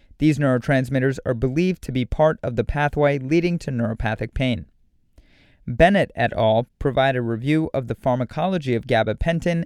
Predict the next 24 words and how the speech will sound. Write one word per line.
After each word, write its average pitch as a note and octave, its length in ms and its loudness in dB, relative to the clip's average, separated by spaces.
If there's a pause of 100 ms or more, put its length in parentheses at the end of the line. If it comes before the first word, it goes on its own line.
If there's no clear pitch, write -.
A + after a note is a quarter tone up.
for C#3 220 0
use E3+ 460 -2
in C#3+ 160 -4
neuropathic A2+ 600 -2
pain. C3+ 320 0 (540)
They C3 100 2
note D3 320 2
effective D#3 580 0 (180)
anti-hyperalgesic D#3 1700 0
and B2+ 180 -2 (120)
anti-allodinic D3+ 1200 0
properties B2 580 -2
of A#2 180 -6
gabapentin, A2 720 -2 (340)
but B2 120 2
not E3+ 280 0
significant C3 720 -2
anti-nociceptive D3 1160 0
action. A2 420 -6 (760)
Among D#3+ 320 2
patients D#3 420 -2
with B2+ 120 -2
neuropathic A#2 640 0
pain, D#3 340 0